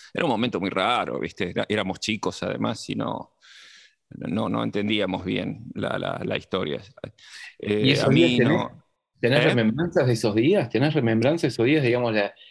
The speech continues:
Speaker 2: esa cosa de que te, te pueden llegar a llamar, el
Speaker 1: Eh,
Speaker 2: cagazo?
Speaker 1: sí, por supuesto. De hecho, a un profesor, un profesor mío de la, de la universidad lo había, lo llamaron, dejó de darme clase porque lo llamaron. Él estaba en, viste, los que habían,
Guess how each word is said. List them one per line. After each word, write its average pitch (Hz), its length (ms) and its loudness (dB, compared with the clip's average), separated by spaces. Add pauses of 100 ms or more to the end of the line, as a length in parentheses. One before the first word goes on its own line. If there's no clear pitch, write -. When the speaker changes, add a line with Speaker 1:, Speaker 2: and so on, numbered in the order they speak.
(120)
Speaker 2:
esa 120 240 0
cosa 139 280 2
de 117 60 2
que 117 80 0
te, 110 200 2 (140)
te 113 100 0
pueden 127 240 2
llegar 135 200 2
a 127 40 0
llamar, 123 540 0
el 104 300 2
Speaker 1:
Eh, 104 120 -8
Speaker 2:
cagazo? 127 280 2
Speaker 1:
sí, 143 400 2
por 123 180 2
supuesto. 143 580 0
De 123 120 0
hecho, 139 280 -2
a 117 80 0
un 117 140 -2
profesor, 117 920 -2
un 107 140 -6
profesor 113 460 -2
mío 123 300 0
de 101 140 -4
la, 110 400 -4 (640)
de 117 140 -2
la 117 100 0
universidad 117 540 0
lo 127 80 2
había, 117 160 0
lo 107 140 -2
llamaron, 147 560 0
dejó 110 360 -2
de 117 60 2
darme 113 220 -2
clase 117 300 -2
porque 107 200 -4
lo 107 80 0
llamaron. 117 380 0
Él 113 100 0
estaba 117 480 0
en, - 420 -8
viste, 117 380 -2
los 104 140 -4
que 113 100 -2
habían, 113 600 -2